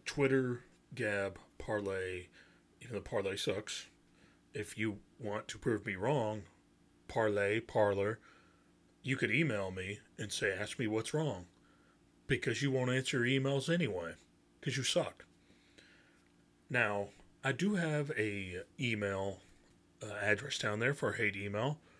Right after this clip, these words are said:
and imagine somebody would get pissed off and say, "Oh, it's a Confederate flag story. Oh, yeah, yeah, you're a sellout," whatever.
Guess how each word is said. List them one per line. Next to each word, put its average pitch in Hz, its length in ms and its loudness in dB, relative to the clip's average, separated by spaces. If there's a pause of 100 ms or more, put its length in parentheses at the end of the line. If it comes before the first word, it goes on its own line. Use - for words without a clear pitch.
(500)
and 156 100 6
imagine 156 380 4
somebody 135 380 6
would 113 160 0
get 120 160 0
pissed 104 280 0
off 113 200 0
and 110 100 -6
say, 151 180 2
"Oh, 214 400 0
it's - 380 -6
a 190 240 -2
Confederate 190 460 2
flag 190 280 4
story. 139 400 8
Oh, 190 280 2
yeah, 185 420 2
yeah, 175 60 2
you're 170 220 4
a - 20 6
sellout," 156 580 6
whatever. 113 440 2